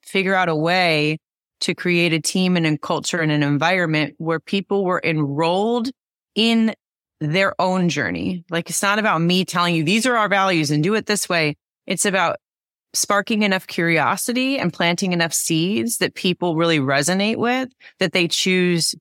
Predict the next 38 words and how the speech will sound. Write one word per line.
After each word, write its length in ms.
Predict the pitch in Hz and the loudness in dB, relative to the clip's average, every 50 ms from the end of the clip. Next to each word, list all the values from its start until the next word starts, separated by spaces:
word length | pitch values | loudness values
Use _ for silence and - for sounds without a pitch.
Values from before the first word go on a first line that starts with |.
| - | -10
to 140 | - - 185 | -4 0 0
live 220 | 160 160 156 139 135 | 2 2 0 0 0
those 200 | 151 151 143 127 | 0 0 0 0
values 500 | 131 147 139 139 151 160 160 170 165 - | 0 0 2 2 2 2 2 0 0 -2
for 140 | - - | -4 -4
themselves. 680 | 143 156 135 135 135 - 147 139 87 - - - 170 - _ - | -2 0 0 0 0 -2 -2 -2 -2 -4 -6 -6 -10 -12 _ -4
And 160 | - 185 175 | -2 -2 0
also, 580 | - - 254 330 392 - - 196 170 160 160 165 _ _ _ _ _ _ _ _ _ _ - | 0 0 0 0 0 0 0 0 0 0 0 -2 _ _ _ _ _ _ _ _ _ _ -2
if 180 | 208 190 170 | -2 0 0
it 80 | 190 165 | -2 0
doesn't 280 | 196 190 196 190 247 | 0 0 2 2 2
align, 600 | 269 254 208 185 175 170 170 175 175 180 185 190 - | 0 0 0 0 2 2 2 2 0 -2 -4 -6 -4
they 120 | - 190 196 | -4 -2 -2
choose 300 | - - 190 180 175 - | 0 0 0 0 0 0
to 140 | - 214 | -2 -2
leave 380 | 196 240 294 277 214 175 147 151 - | 0 2 2 2 2 2 0 -2 -4
and 100 | 156 151 | 0 0
you 120 | 151 156 151 | 2 2 2
support 420 | - 165 156 - - 214 254 - | 0 -2 -4 -4 -4 -6 -4 -4
them 140 | - 139 135 | -2 0 0
in 140 | 135 135 135 | 2 2 2
that. 340 | 131 127 135 135 - - - - | 2 0 0 -2 -4 -6 -6 -2
And 140 | 143 156 | -2 -2
so 320 | - - 180 165 160 160 156 _ _ _ _ _ | 0 0 0 0 0 0 -4 _ _ _ _ _
the 60 | - - | -12 -4
conversation 680 | - 196 185 180 175 170 - 185 175 170 - 175 156 | -2 0 0 0 0 0 0 0 0 0 0 -2 -2
we 140 | 160 156 151 | -2 0 0
had 320 | 165 165 175 170 170 - | 0 0 0 0 0 0
when 100 | 160 151 | 0 2
we 220 | 151 151 147 143 | 2 2 0 -2
redefined 680 | - - 139 156 175 208 202 208 180 - 160 151 147 143 | -4 -2 -2 0 0 2 0 -2 -2 0 0 0 2 2
the 60 | 143 | 2
values 500 | 131 147 139 139 139 139 139 143 135 131 | 2 2 0 2 2 0 0 0 -2 -2
was 160 | 135 143 131 | -2 -2 0
exactly 520 | 147 143 131 131 151 143 147 - - 147 139 | -2 -2 -2 0 -2 -2 -2 -2 -2 -2 0
that. 260 | 139 147 151 143 143 | 0 0 0 0 -2
It 100 | 156 - | -4 -4
was, 320 | 139 139 135 139 - - | -4 -2 -2 -2 -4 -6